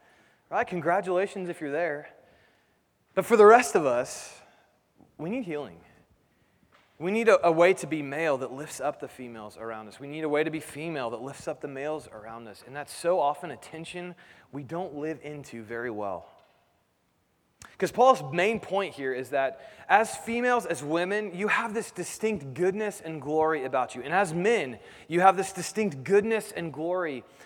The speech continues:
about you. And Paul unpacks that point, spends time unpacking that point, that we as men and women have different glory. And I realize glory is a churchy word, right? It's a word we don't throw around very much, but glory simply means goodness on display.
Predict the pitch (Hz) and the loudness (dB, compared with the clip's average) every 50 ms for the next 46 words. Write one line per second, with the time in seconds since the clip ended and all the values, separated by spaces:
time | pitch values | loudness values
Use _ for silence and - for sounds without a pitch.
0 | - - - - - - - - 151 120 180 165 170 175 165 151 147 143 139 - | -20 -20 -20 -20 -20 0 2 2 6 10 10 10 10 10 8 4 -2 -4 -4 2
1 | 196 226 240 247 226 202 - - - 202 196 202 - - - - - - - - | 4 4 6 6 4 2 -2 0 0 2 2 0 -2 -8 -14 -16 -18 -20 -20 -20
2 | - - - 135 180 180 - - - 202 214 170 131 - - - - 214 214 196 | -20 -10 0 0 2 2 0 -2 -4 -2 -2 -2 -4 -8 -10 -2 0 0 2 0
3 | - - - 190 196 202 185 165 156 151 - - 180 175 175 - 160 147 139 127 | -2 -4 -2 0 2 2 2 2 0 -2 2 4 4 4 4 0 -6 -6 -8 -10
4 | 117 - - - _ - - - - - _ _ 156 156 147 - - - 180 185 | -12 -16 -20 -20 _ -20 -20 -20 -20 -20 _ _ 6 6 6 6 2 -2 -2 -2
5 | 165 139 - 156 135 147 175 214 240 233 185 139 160 185 202 202 190 190 175 156 | -2 0 -2 -4 -2 -2 -2 0 0 0 0 -2 -4 -4 -4 -2 -4 -4 -4 -4
6 | - - 175 160 143 127 110 - 190 190 - - 202 185 175 - - 160 135 123 | -4 -6 -6 -6 -8 -12 -4 -4 -4 -4 -2 -4 -6 -6 -6 -8 -12 -14 -12 -10
7 | 131 131 131 117 104 90 87 - _ _ _ _ _ _ _ _ _ _ _ _ | -8 -8 -6 -8 -8 -12 -16 -20 _ _ _ _ _ _ _ _ _ _ _ _
8 | _ _ _ _ _ _ - - - - - 175 196 220 277 320 294 - - 196 | _ _ _ _ _ _ -20 -20 -20 -8 2 4 6 8 8 8 6 6 6 8
9 | 185 214 170 160 165 - - 196 202 196 - 185 160 151 151 156 165 175 175 175 | 8 8 6 4 0 0 0 0 0 0 0 0 2 4 4 4 4 2 2 2
10 | 156 170 175 175 190 180 180 190 196 185 190 190 156 - 175 170 165 175 175 160 | 4 4 4 4 4 4 4 6 6 4 4 2 2 4 6 8 8 8 8 6
11 | 156 147 143 147 160 170 156 170 175 175 180 190 185 - 214 202 147 139 175 190 | 6 6 6 4 2 2 2 0 2 2 0 0 4 4 4 4 4 2 4 6
12 | 233 247 233 202 175 - - - 294 262 240 220 196 175 151 123 110 - - 196 | 6 8 8 6 4 2 2 2 2 2 2 0 0 -2 -2 -6 -6 2 4 4
13 | 208 196 208 208 196 - - - - 160 165 156 143 123 - - - 123 107 92 | 4 4 2 -2 -4 -6 -6 -6 -4 -4 -4 -4 -8 -12 -14 -10 -8 -6 -6 -8